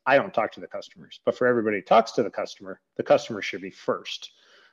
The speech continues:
Um, so we had a value of customer first. It created all sorts of tension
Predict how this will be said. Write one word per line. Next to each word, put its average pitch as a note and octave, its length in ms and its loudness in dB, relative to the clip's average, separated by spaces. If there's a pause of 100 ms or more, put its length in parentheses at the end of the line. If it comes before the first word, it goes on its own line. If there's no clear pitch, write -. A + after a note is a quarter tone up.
(120)
Um, G2+ 380 -4
so - 200 4
we B2+ 140 6
had E3 100 12
a C3+ 40 8
value B2 320 8
of A#2+ 80 2
customer G#2+ 360 -4
first. G#2 380 -6
It - 140 -14
created F#2+ 320 -8
all F#2 80 -8
sorts - 300 -16
of - 120 -20
tension F#2+ 580 -12